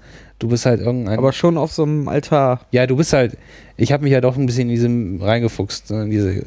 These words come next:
Speaker 1: diese Story, in Anführungszeichen, ja.
Speaker 2: <laughs>
Speaker 1: Äh, du bist halt irgendwie ein Wesen oder halt ein mystisches Wesen, was halt wieder erwacht wurde.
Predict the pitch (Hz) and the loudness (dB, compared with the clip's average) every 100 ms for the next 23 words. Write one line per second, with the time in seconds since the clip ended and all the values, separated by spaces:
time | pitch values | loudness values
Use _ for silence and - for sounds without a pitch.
0 | - 104 98 - - - 110 110 123 135 | -4 -2 -2 -4 -12 -2 0 2 0 -2
1 | 120 107 - 117 110 117 113 135 151 113 | -2 -2 -2 -6 -2 0 0 0 -4 -4
2 | 135 160 - 175 - 170 147 113 107 - | -4 -10 -16 -16 -8 -4 0 0 0 -4
3 | _ - 120 127 143 127 98 139 135 127 | _ -4 0 2 2 2 0 0 0 0
4 | 120 123 143 160 170 - - - 110 92 | 2 2 2 0 -6 -8 -12 -2 0 2
5 | 110 117 120 123 143 147 - 120 123 127 | 2 0 0 0 0 -2 -4 0 2 2
6 | 131 113 117 107 127 131 92 95 110 - | 2 0 0 0 0 2 2 0 -4 -6
7 | 113 104 113 135 | -4 -2 0 0